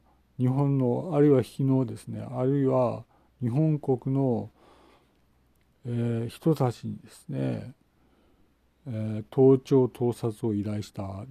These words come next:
重大な過失と見るべきですね。そうすると、ファイブアイズの方で手先になってですね、いわゆる盗聴、盗撮を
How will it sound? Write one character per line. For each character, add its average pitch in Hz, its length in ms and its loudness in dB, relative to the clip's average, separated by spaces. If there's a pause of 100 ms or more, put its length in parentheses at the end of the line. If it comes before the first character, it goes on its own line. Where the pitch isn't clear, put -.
重 120 240 0
大 120 240 2
な 120 240 0
過 - 180 -8
失 - 300 -16
と - 120 -10 (120)
見 104 160 -4
る 104 80 -12
べ 107 80 -12
き - 40 -16
で - 140 -20
す - 120 -20
ね。 113 260 -8 (800)
そ 143 60 -4
う 139 40 -2
す 160 160 0
る 151 80 -2
と、 151 460 6 (600)
フ 160 80 2
ァ 185 100 10
イ 190 40 8
ブ 190 220 6
ア 196 120 6
イ 190 40 6
ズ 170 140 0
の 156 500 4 (200)
方 139 280 6
で 127 360 2 (120)
手 - 140 -6
先 165 400 0
に 143 180 4
な 98 140 -4
っ 95 40 -10
て - 180 -20
で - 120 -20
す - 160 -20
ね、 123 300 -4 (460)
い 143 40 0
わ 147 80 4
ゆ 143 80 6
る 120 140 -4
盗 135 220 6
聴、 139 240 2
盗 139 240 2
撮 143 400 -2
を 147 480 4